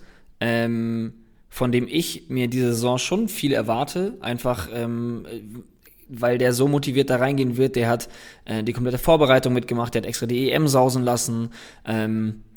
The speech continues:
ja, das finde ich schon irgendwie immer ein geiles Zeichen, wenn da ein Spieler so seinen vollen Fokus halt eben auch auf die, äh, auf, auf seinen Club halt legt,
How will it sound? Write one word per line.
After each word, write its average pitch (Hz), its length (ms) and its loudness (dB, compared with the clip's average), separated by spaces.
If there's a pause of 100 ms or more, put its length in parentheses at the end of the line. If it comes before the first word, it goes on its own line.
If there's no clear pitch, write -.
(320)
ja, 117 240 0
das 117 260 -4
finde 143 200 2
ich 139 100 2
schon 143 100 2
irgendwie 139 240 0
immer 135 140 2
ein 131 140 0
geiles 135 380 4
Zeichen, 135 360 2
wenn 120 100 0
da 120 60 0
ein 120 100 -2
Spieler 131 400 2
so 120 80 -2
seinen 120 220 -2
vollen 131 300 0
Fokus 135 440 -2
halt 113 140 -2
eben 120 200 -4
auch 110 160 -4
auf 107 140 -8
die, 120 320 -4 (380)
äh, 110 240 -2
auf, - 280 -6
auf 104 320 -4
seinen 113 220 -4
Club 185 300 2
halt 113 240 -2
legt, 117 340 0